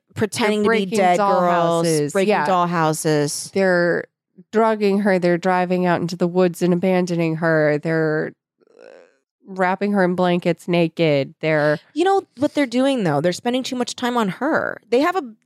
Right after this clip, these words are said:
Speaker 1: drug running business to run.
Speaker 2: Yeah, who's
Speaker 1: They
Speaker 2: running
Speaker 1: should
Speaker 2: that
Speaker 1: focus on
Speaker 2: business?
Speaker 1: that. They
Speaker 2: Also,
Speaker 1: probably
Speaker 2: like,
Speaker 1: lost so
Speaker 2: she
Speaker 1: much
Speaker 2: hasn't
Speaker 1: money.
Speaker 2: done anything.
Speaker 1: She does not. Uh,
Speaker 2: She doesn't know, you dummies.
Speaker 1: Also, all they had to do was, like, get rid of the photos.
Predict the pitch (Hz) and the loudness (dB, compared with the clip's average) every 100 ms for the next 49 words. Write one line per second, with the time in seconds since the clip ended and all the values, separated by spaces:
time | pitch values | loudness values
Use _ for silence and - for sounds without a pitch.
0 | - 339 427 269 254 196 175 165 156 156 | -4 -2 -2 -2 -2 -2 0 0 0 -4
1 | - - 139 104 55 - - _ _ 427 | -4 -2 -2 -2 -8 -18 -20 _ _ 0
2 | 302 339 427 480 494 453 466 440 415 427 | 2 4 4 2 0 0 0 2 2 2
3 | 415 240 453 262 - - - - 262 466 | 2 0 0 0 -4 -14 -18 -2 2 2
4 | 508 571 277 277 277 - 370 - 262 285 | 2 0 2 0 0 -2 -2 0 -2 0
5 | 185 - 427 480 571 480 220 - 160 117 | -2 -2 0 2 2 4 2 0 -2 0
6 | 190 294 294 302 320 359 349 _ _ _ | 0 0 -2 -2 -2 -2 -4 _ _ _
7 | _ - 226 - - 339 _ _ 302 349 | _ -6 -4 -4 -2 -2 _ _ -2 2
8 | 466 427 247 339 466 285 175 160 - 160 | 2 4 2 2 2 0 0 -4 0 0
9 | 170 262 381 269 302 359 - - 185 202 | 2 2 2 2 2 0 -2 -4 -2 0
10 | 240 269 233 208 196 - 175 156 170 226 | 2 0 2 0 -2 -14 -8 -4 -2 -2
11 | 277 - 208 202 - 196 175 - _ - | -4 -4 -2 -2 0 -2 -2 -8 _ -20
12 | _ _ 180 170 196 185 180 202 147 92 | _ _ -4 -2 -2 -2 -2 -2 0 -2
13 | 80 - - | -6 -10 -16